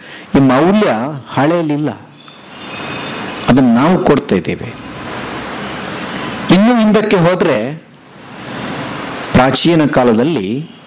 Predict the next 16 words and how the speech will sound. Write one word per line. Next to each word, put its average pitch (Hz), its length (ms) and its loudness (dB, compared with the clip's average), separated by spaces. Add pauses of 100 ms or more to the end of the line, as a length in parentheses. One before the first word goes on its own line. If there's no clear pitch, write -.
(960)
ಹಣ 151 240 2
ಎನ್ನುವ 170 380 4
ವಸ್ತುವೇ 170 440 2
ಇರಲಿಲ್ಲ, 101 440 -2 (1800)
ನಾಣ್ಯವೂ 170 520 4
ಇರಲಿಲ್ಲ. 117 380 2 (1900)
ವಿನಿಮಯ 185 420 6
ಪದ್ಧತಿ 151 460 2
ಅಂತ 139 140 4
ನಾವು 143 220 2
ಕೇಳಿದ್ದೀವಿ. 87 680 -2 (2000)
ನಾನೊಂದು 151 380 4
ಐದು 160 280 2
ತೆಂಗಿನಕಾಯಿ 160 640 2
ನಿನಗೆ 143 300 -2
ಕೊಟ್ಟೆ 139 340 -4